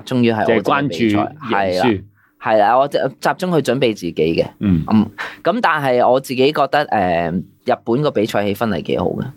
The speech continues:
Speaker 2: 係。
Speaker 1: 佢哋有啲格鬥嘅愛好者咯。
Speaker 2: 其實你嘅經歷咧，就好多人都好羨慕嘅，亦都係，即係尤其是運動員啦，
Speaker 1: 嗯。
Speaker 2: 好想經歷下你呢五年嘅生活嘅，響日本咧。喂，誒，嗱，即係，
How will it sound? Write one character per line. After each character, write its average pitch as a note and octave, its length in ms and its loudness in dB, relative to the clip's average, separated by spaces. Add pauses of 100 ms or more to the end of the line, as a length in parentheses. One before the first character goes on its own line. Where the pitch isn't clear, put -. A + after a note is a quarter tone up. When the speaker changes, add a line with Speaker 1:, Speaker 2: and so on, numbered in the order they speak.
(140)
Speaker 2:
係。 - 160 -10 (160)
Speaker 1:
佢 F3+ 200 0
哋 D#3+ 100 4
有 C3 180 2
啲 E3+ 220 2
格 - 320 -4
鬥 G#2 60 0
嘅 G2+ 260 2
愛 G2 80 0
好 G2+ 180 -2
者 - 140 0 (120)
咯。 A2 80 -2 (300)
Speaker 2:
其 A#2 140 2
實 C3 140 -2
你 C3 80 0
嘅 D#3 160 2
經 F#3 180 2
歷 A#2 160 2
咧， C3+ 300 2
就 F2+ 160 -2
好 G2 100 -2
多 D3+ 140 0
人 F2+ 100 -6
都 G#2+ 140 2
好 - 40 6
羨 E2+ 400 0
慕 D#2+ 300 -2
嘅， E2 60 -2 (100)
亦 - 40 -2
都 C#3+ 180 -2
係， F2 340 -2 (240)
即 D#3+ 120 2
係 - 40 6
尤 F#2+ 120 2
其 F#2+ 40 -6
是 F2 140 -6
運 F#2 180 2
動 F#2 160 2
員 D#2+ 220 0
啦， G#2+ 280 -2 (200)
Speaker 1:
嗯。 F#2 140 -4
Speaker 2:
好 C3 140 4
想 B2+ 300 0
經 D3+ 220 0
歷 - 140 -4
下 F#2+ 160 -2
你 G2 120 0
呢 B2+ 260 2
五 - 40 -6 (160)
年 F2+ 140 4 (100)
嘅 F#2+ 80 2
生 G#2+ 240 -4
活 E2 100 -2
嘅， E2 180 -2
響 F#2+ 240 2
日 - 0 - (120)
本 E2+ 160 0
咧。 F#2+ 240 -2 (320)
喂， A#2+ 240 0
誒， G#2 320 -2
嗱， F2 240 -2
即 E3 120 0
係， G#2 380 2